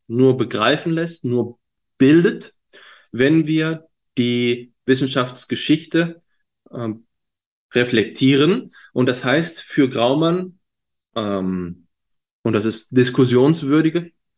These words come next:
heißt sie auch zu konstruieren. Wissenschaft, Wissenschaftsgeschichte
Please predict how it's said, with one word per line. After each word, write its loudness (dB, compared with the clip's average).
heißt 0
sie -2
auch 0
zu -4
konstruieren. 0
Wissenschaft, -4
Wissenschaftsgeschichte -2